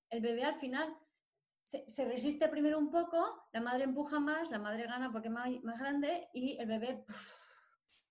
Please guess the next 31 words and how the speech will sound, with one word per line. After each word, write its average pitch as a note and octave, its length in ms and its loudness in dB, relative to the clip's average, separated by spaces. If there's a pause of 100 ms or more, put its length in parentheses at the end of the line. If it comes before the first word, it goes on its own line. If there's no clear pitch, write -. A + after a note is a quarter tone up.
se A#3+ 180 0
relaja. G#3 560 -2
Pero G#3+ 120 -2
no A#3 60 0
es A3+ 80 -6
que C#4+ 80 -6
se C4 160 -4
relaje, A3 640 -6 (300)
es A3 120 -8
que C4 120 -4
se B3 140 -2
disocia. F#3+ 640 -8 (280)
Entonces G#3+ 240 -4
la G3 60 -6
madre G#3 240 -4
se B3+ 140 -4
alivia, D4+ 520 2 (720)
oh, C#4+ 500 -4 (520)
el A3+ 120 0
bebé A3 260 2
dice, G3 380 -4 (100)
"Eso E4 300 2
debe C4+ 260 2
ser C4+ 240 -2
amor". F#3 460 -4 (340)
Entonces, G#3+ 220 -6
para G3+ 120 -4
una A#3 160 -2
luna B3+ 220 0
en C4+ 100 -6
Géminis, E4 600 -2